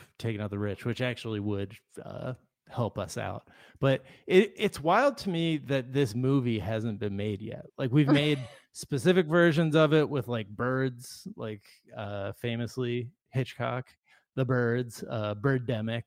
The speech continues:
Speaker 1: the Superior movie.
Speaker 2: <laughs>
Speaker 1: Um, I've never seen it.
Speaker 2: Birdemic.
Speaker 1: Uh, but we've al-, we've also made it with plants, like The Happening. <laughs>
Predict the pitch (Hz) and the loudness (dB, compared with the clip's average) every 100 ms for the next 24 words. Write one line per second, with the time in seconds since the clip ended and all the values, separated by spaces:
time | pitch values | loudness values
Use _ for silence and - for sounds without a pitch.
0 | - 101 98 101 - - 110 104 107 101 | -10 -8 -6 -8 -12 -14 -8 -8 -6 -6
1 | 110 113 - 113 101 98 98 104 - - | -4 -6 -6 -6 -4 -6 -8 -10 -14 -14
2 | 107 98 104 98 - 539 508 494 427 440 | -8 -6 -4 -6 -2 0 0 -2 -2 0
3 | 508 135 123 113 135 143 147 147 143 - | 0 2 4 2 -2 2 4 6 4 -6
4 | _ _ 165 165 190 196 185 180 190 240 | _ _ 8 10 8 6 6 8 8 6
5 | 190 156 160 165 139 175 143 139 120 - | 6 4 4 2 0 -2 0 0 -2 -10
6 | _ - 131 139 214 262 - - - _ | _ -10 -4 0 0 -2 -10 -14 -20 _
7 | - 135 - 113 135 147 202 170 233 254 | -6 -4 -2 -2 0 0 0 2 0 -4
8 | - | -6